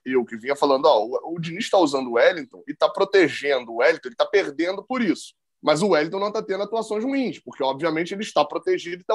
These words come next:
jogando a parte boa dele, né? Que é a bola no pé. Mas ele tem um problema sério físico de não, ele não tem, é, explosão.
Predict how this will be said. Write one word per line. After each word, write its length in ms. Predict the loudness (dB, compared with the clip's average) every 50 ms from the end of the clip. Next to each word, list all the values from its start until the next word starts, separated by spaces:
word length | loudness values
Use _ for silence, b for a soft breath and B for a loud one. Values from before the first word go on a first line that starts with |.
| 2 2
jogando 320 | 4 2 0 0 2 0 -2
a 40 | -2
parte 260 | -4 -6 -10 -10 -8
boa 280 | -2 0 0 0 0
dele, 300 | 0 0 0 0 -2 -4
né? 140 | -10 -12 -12 -14 _ _ _ _ _
Que 60 | -2
é 40 | 0
a 60 | 0
bola 200 | 0 0 -2 -2
no 160 | -2 -4 -4 -4
pé. 260 | -2 -2 -2 -4 -6 _ _ _ -10
Mas 200 | -8 -8 -6 -4
ele 140 | -4 -4 -4
tem 420 | -4 _ 2 2 4 4 4 2
um 100 | -2 -2
problema 440 | -2 -2 -2 -2 -2 -4 -4 -4 -6
sério 340 | -8 -6 -6 -4 -4 -4 -6 -8 -10 -20 _
físico 880 | -8 -2 0 0 2 0 0 -2 -2 0 4 6 6 6 6 2 -4 _ _ _ _ _ _ -4
de 160 | 0 4 4
não, 340 | 6 6 6 6 6 6 4
ele 120 | 2 2
não 320 | 2 0 0 0 0 -2 -2
tem, 560 | -2 -2 -2 0 -2 -2 -2 -2 -2 -2 -2
é, 480 | 0 0 0 0 0 0 0 0 -2 -4
explosão. 680 | -6 -8 -4 -2 0 0 2 0 0 0 -2 -6